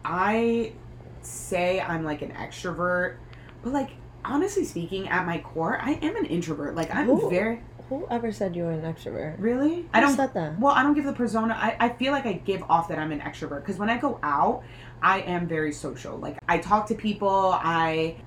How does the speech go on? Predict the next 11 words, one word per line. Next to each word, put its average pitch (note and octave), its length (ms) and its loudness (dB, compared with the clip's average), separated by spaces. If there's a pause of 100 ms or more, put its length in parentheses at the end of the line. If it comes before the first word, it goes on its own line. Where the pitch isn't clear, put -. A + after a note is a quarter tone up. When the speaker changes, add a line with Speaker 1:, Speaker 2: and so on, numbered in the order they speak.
Speaker 1:
I F3 300 0
dance, A3+ 580 6
I A3 140 2
just, B3 240 -2
I G3 80 4
have A#3 300 0
a B3 60 0
good - 280 0
time. F3 580 -4
Speaker 2:
Mm-hmm. E3 280 -2
Speaker 1:
And E3+ 480 0